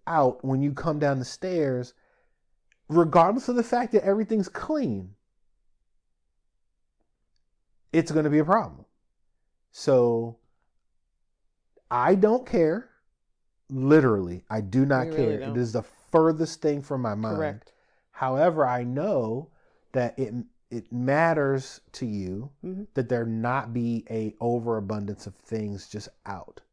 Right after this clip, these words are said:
Speaker 2: Mm-hmm.
Speaker 1: So then I'll take the few minutes to put stuff away.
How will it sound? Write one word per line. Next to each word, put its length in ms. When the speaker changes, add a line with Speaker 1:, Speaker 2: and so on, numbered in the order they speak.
Speaker 2:
Mm-hmm. 220
Speaker 1:
So 120
then 220
I'll 240
take 460
the 100
few 280
minutes 440
to 140
put 440
stuff 380
away. 420